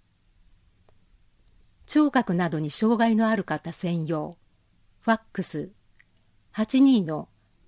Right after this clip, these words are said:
八七五一。収集日などは後日連絡します。ゴミ、資源物収集カレンダーは、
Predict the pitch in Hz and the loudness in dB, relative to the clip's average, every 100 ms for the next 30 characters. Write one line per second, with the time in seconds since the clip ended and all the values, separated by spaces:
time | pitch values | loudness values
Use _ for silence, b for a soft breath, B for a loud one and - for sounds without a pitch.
0 | _ - 185 - 247 247 180 143 180 165 | _ -16 -16 0 2 4 2 -4 -4 -2
1 | 165 - - 135 _ _ _ _ _ _ | -4 -8 -12 -12 _ _ _ _ _ _
2 | _ _ _ _ _ _ _ _ _ - | _ _ _ _ _ _ _ _ _ -4
3 | - 285 - 285 202 156 175 170 147 - | 4 4 4 -2 -2 -4 -4 -4 -6 -2
4 | 208 208 156 - 143 - - 196 185 - | 0 0 -2 -8 -12 -8 -2 0 0 -4
5 | 170 147 151 156 - _ _ _ _ _ | -6 -8 -10 -12 -18 _ _ _ _ _
6 | _ _ _ _ _ _ _ _ _ _ | _ _ _ _ _ _ _ _ _ _
7 | _ _ _ _ _ _ _ _ _ _ | _ _ _ _ _ _ _ _ _ _
8 | _ _ _ 180 202 233 214 _ _ - | _ _ _ 0 4 4 4 _ _ -8
9 | - 220 294 277 196 165 139 - 233 - | 0 2 4 2 -2 -6 -6 0 0 0
10 | 233 214 214 220 185 151 147 147 160 | -2 -2 -2 0 -2 -4 -6 -8 -12